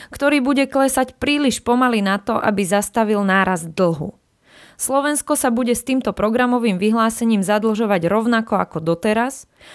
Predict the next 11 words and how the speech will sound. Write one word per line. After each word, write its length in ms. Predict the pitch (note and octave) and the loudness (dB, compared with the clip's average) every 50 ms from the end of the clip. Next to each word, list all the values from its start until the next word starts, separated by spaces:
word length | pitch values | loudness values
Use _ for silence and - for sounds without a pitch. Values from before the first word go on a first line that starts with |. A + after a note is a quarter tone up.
| - - - | -18 -4 -2
a 80 | A#3 | -2
udržateľnosť 800 | A#3+ - C4 B3+ D#4 D4 D4+ D#4 D4 - D4+ C#4+ C#4+ C4+ A3 G3 | 0 0 0 0 2 2 2 0 0 0 0 0 2 0 0 0
verejných 480 | F#3 F#3+ A3+ B3 C4 B3+ B3 G#3 D#3+ - | 0 0 0 2 2 2 2 0 -2 -4
financií 640 | - - A3+ A#3 A#3+ A#3+ A#3+ A#3 - - A#3 A3+ A3 | -2 0 0 2 2 2 0 0 -2 0 0 0 2
zostane 480 | G3 A3+ A#3 A3+ - - A#3 A3 F3+ | 2 0 -2 0 -2 0 0 0 -2
v 80 | - - | -4 -6
pásme 500 | _ - G3+ G#3 G#3 G3+ - - G#3+ G3 F3+ - - | _ 0 0 0 0 0 -2 -4 -4 -4 -4 -6 -4
vysokého 560 | F#3+ A3 A3 - - G#3 - - F#3+ F#3 F3+ F3+ E3+ | -2 0 0 0 -2 -2 -2 -2 -2 0 0 0 -2
rizika. 480 | E3+ D#3 C#3+ D3+ - - - - - - _ _ _ _ _ _ _ _ _ _ _ _ _ _ _ _ _ _ _ _ _ _ _ _ _ _ _ _ - B3 | -2 -4 -6 -8 -8 -10 -10 -10 -10 -16 _ _ _ _ _ _ _ _ _ _ _ _ _ _ _ _ _ _ _ _ _ _ _ _ _ _ _ _ -2 0
Podnikateľské 720 | B3 A#3 B3 A#3+ B3 A3+ A3 A#3 G#3+ F#3 - - F#3+ E3+ | 4 4 4 4 4 2 2 2 0 0 0 -2 0 0
prostredie. 720 | - F#3+ F3+ F3 - - E3 E3 D#3+ - - - - - | 2 0 0 0 -2 -4 -4 -4 -2 -4 -8 -10 -12 -16